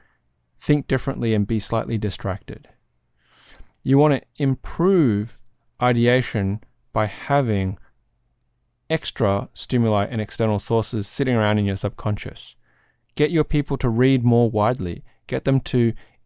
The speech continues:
interact with different fields of their knowledge and expertise that is outside of their normal day-to-day, 'cause that will help them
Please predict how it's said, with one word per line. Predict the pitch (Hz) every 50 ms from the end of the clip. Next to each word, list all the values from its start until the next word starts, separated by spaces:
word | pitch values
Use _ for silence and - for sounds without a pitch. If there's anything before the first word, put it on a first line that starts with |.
| _ -
interact | 151 147 143 - 127 117 120 131 139 - -
with | 127 110 - _ -
different | 151 143 - - 139 127 -
fields | - - - 131 135 135 123 113 107 - 113
of | 104 104
their | 117 117 113
knowledge | 113 110 110 117 113 107 107
and | 107 110
expertise | - 113 - - - 110 98 - 117 107 98
that | - 107 104
is | 101 98 - -
outside | - 113 110 - - 113 107 107
of | 104 107
their | 107 98 101
normal | 101 104 104 104 107 107 104 101
day-to-day, | 98 107 101 98 - - 92 95 101 90 101 107 98 95 110 - _ _ _ _ _ _ - _ _ _ _ -
'cause | - 123
that | 117 131 127
will | 135 123 120
help | 117 123 131 95 -
them | 113 107 98 98 95